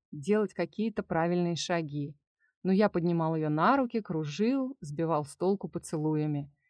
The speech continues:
И в конце концов она отдалась моим рукам и мелодии.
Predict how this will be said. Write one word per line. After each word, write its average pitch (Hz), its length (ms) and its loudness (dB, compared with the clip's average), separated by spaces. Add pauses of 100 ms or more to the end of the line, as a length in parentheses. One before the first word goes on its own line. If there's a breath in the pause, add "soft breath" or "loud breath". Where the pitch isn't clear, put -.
(160)
И 175 100 -4
в - 60 -16
конце 170 320 0
концов 160 640 -2
она 240 300 0
отдалась 214 560 -2 (180)
моим 147 300 -2
рукам 185 420 0
и 170 40 2
мелодии. 147 680 -4